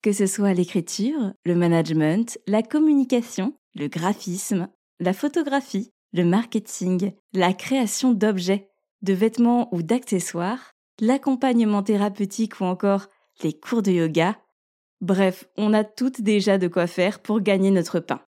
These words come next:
Et pourtant, en plus, il est important de faire vivre notre business.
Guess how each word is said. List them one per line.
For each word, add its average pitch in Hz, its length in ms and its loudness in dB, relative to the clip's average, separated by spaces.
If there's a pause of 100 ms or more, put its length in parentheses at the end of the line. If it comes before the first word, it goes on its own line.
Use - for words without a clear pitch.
(340)
Et 330 120 4
pourtant, 214 640 -2
en 226 140 2
plus, 190 420 -6
il 214 120 4
est 202 140 2
important 220 440 0
de 185 100 0
faire 170 260 2
vivre 185 380 0
notre 160 320 2
business. 165 720 -2